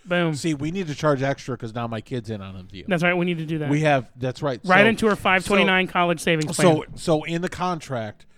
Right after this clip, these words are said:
Speaker 2: it mentions anytime talent says the motto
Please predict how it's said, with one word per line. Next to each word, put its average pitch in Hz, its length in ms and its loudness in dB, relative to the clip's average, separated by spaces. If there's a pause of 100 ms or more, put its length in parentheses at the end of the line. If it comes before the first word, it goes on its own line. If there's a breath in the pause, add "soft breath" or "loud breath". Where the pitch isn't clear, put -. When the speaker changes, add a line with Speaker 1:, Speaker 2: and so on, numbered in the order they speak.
(140)
Speaker 2:
it 139 160 -10
mentions 135 540 -6
anytime 135 560 -8
talent 127 460 -10
says 113 480 -12 (300)
the 117 300 -6
motto 120 560 -4